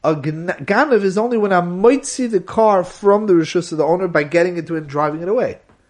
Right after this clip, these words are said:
So having the chayfetz by me in the chotzer is not enough,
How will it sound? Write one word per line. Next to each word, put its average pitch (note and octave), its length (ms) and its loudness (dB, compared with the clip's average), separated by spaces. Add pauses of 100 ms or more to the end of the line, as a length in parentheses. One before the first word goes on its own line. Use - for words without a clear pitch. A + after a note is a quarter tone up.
(600)
So - 500 2
having C4 720 0
the G3+ 80 4
chayfetz G3 560 2
by E3 140 0
me G3 160 -2
in G3 100 -2
the E3+ 80 -4
chotzer F#3+ 500 0
is D#3 220 -6
not G3+ 320 -2
enough, A#3 460 0